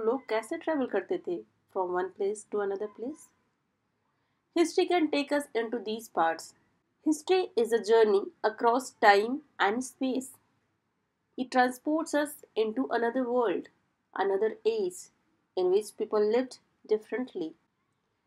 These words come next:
When we return to the past, to history,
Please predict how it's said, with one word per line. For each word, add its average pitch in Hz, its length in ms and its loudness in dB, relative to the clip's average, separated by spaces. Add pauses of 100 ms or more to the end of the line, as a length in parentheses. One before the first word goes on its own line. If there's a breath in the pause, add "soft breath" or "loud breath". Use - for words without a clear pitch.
(400)
When 262 200 2
we 226 220 0
return 285 460 4
to 302 60 -4
the 233 120 -2
past, - 580 2 (600)
to 214 80 0
history, - 480 -4